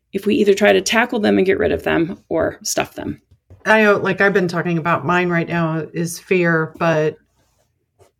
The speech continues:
Speaker 2: in the, in the fear chapter, I have a exercise, and I do this with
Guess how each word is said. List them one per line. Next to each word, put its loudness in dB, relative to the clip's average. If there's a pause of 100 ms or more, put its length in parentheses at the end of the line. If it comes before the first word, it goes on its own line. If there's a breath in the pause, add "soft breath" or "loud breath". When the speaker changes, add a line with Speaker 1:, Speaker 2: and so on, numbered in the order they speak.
(180)
Speaker 2:
in 4
the, 2
in 6
the 6
fear 4
chapter, 4
I 4
have 4
a 4
exercise, -4 (160)
and 2
I 2
do 4
this 0
with -2